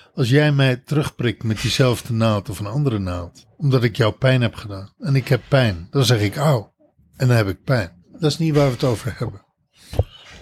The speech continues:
Je hebt dus lichamelijke pijn, je hebt zielenpijn, je hebt emotionele pijn, je hebt mentale pijn. Maar ik ga, denk dat dit wel gaat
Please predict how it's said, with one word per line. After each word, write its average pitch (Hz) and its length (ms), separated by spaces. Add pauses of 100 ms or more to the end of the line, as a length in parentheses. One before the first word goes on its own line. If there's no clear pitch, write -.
(260)
Je 147 80
hebt 123 120
dus 120 160
lichamelijke 139 640
pijn, 175 580
je 123 200
hebt 95 260
zielenpijn, 156 800
je 143 80
hebt 117 160
emotionele 117 840
pijn, 156 420
je 131 60
hebt 104 180
mentale 123 580
pijn. 151 400 (280)
Maar 147 100
ik - 60
ga, 160 300
denk 180 220
dat 131 200
dit 202 220
wel 160 180
gaat - 720